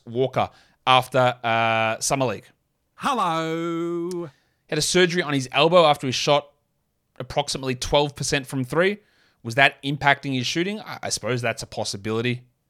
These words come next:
Speaker 1: It doesn't appear like it's going to be something that bothers him heading into the season, but losing two months or so of, of, uh, practice time, of acclimatization to an N B A environment,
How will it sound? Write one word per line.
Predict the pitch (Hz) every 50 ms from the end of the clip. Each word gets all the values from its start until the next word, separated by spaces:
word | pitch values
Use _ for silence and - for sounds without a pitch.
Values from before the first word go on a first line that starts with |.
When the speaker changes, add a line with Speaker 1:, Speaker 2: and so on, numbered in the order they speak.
| _ _ _ _ _ _ _ _ _ _ _ _ _ _ _ _ _ _ _ _ -
Speaker 1:
It | 151 - -
doesn't | 233 220 185 180 147
appear | 127 123 - - 135 135 135
like | 135 135 127 131
it's | 117 -
going | - 120 117 127
to | 123
be | 123 117
something | - 135 123 120 117
that | 113 104 -
bothers | 110 110 120 120 123 113 -
him | 120 113
heading | 98 117 120 120 117
into | 117 110 -
the | 107 107
season, | - 143 151 160 165 160
but | 143 123 135 117 - _ - - _ _ -
losing | 170 190 214 208 180 196 196 180 175 175
two | - - 196 185
months | 175 160 156 160 - -
or | 139
so | - - 143 139 139 135 135
of, | 135 131 127 - - - - _ _ -
of, | 117 117 117 120 120 120 113 113 110 117
uh, | 113 113 110
practice | - - 147 143 139 - 139 127 -
time, | - 135 131 131 131 131 135 131 -
of | 113 110 110 110 110 110 110 110 110 113 -
acclimatization | 120 - - 131 123 123 117 110 110 113 123 135 131 - 135 120
to | 123 117
an | 117
N | 117
B | 117 117
A | 110 107
environment, | 113 110 131 131 135 135 135 139 135 135 131